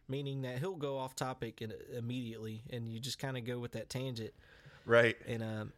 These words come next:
Speaker 1: I'm used to that. I play, I play music by ear, and I've, I've listened to guys like Zappa and Steve Vai, like, ad-lib and playing worship music. Sometimes you go into spontaneous worship and that kinda stuff, too. So you really kinda know the flow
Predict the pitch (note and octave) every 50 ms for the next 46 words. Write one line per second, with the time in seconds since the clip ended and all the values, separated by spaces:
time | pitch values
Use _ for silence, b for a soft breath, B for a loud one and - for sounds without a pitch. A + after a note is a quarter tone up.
0 | - - E3 G#3+ A3 F3 F3 G3+ - - - A2+ A2 G#2+ G#2 G#2 - - - -
1 | - - - C#3 D#3+ - - A3+ A3 G#3+ F3+ - - G3+ A3 - D4+ C#4 A#3+ F#3
2 | F3 F#3 E3 D3+ A#2 A#2 B2 A2+ A#2+ B2 A#2 A2 G#2+ G#2+ - - - - C#3 C3
3 | C#3 C#3+ D3 C#3+ - - - - C3 C3 C#3+ C#3+ - - C3+ A#2+ A#2+ B2+ B2 B2
4 | A#2+ A#2+ A2+ A2 A2+ B2 B2 B2+ B2 - B2 A#2+ A2+ A2 - - B2+ A#2+ A#2 B2
5 | B2 C3+ C#3 B2 A#2 A#2 A2+ A2 A2 - - - B2 C3 C3 A2+ G#2+ G#2+ A2 A2
6 | G#2+ A2 - - - - - A2 A2 G#2+ G#2+ G#2 G#2 G#2 G#2 - - - - -
7 | C#3+ C3 B2+ A#2+ A#2+ C#3 C#3+ - C#3 G#2+ - A#2+ A#2+ A2+ B2 A#2 - - C3+ C#3
8 | - C#3 C3+ C3 B2 B2 B2 C3 C3 B2+ A#2+ A#2 A2 - - B2+ B2+ A#2+ - B2+
9 | B2 B2 A#2+ A#2+ A#2 - - B2+ C3+ B2+ - B2 A#2 - A2+ A2 A2+ B2 C3 B2
10 | - A#2+ A2 A2+ A2 - A#2+ A#2 A2+ - - C#3+ C3+ B2 B B B B B B
11 | B B B B B - - D3 E3 F3+ E3+ C#3+ C3 B2+ B2+ C#3+ E3 F3 E3+ D#3+
12 | C#3+ C3 - - C#3+ C#3 C3+ B2+ A#2+ A#2+ B2 B2+ C3 C#3 C3+ C3 B2 - - B2+
13 | B2+ C3+ C#3+ D3+ D3 D3